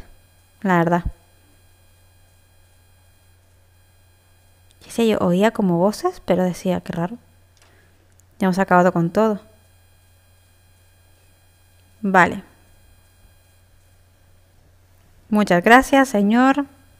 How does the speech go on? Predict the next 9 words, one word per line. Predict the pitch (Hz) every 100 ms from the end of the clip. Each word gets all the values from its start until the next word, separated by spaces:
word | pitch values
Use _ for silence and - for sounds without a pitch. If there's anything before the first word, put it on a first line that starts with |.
| _ _ - - - - _ _
Y | 277
ahora | 277 285 247
ya | 233 240 254 285 -
vamos | 202 202
a |
mirar | 196 190
a | 185
ver. | 233 269 269 262 - _ _ _ _ _ _ _ _ _ - - - _ _ _ _ -
Bueno. | 220 175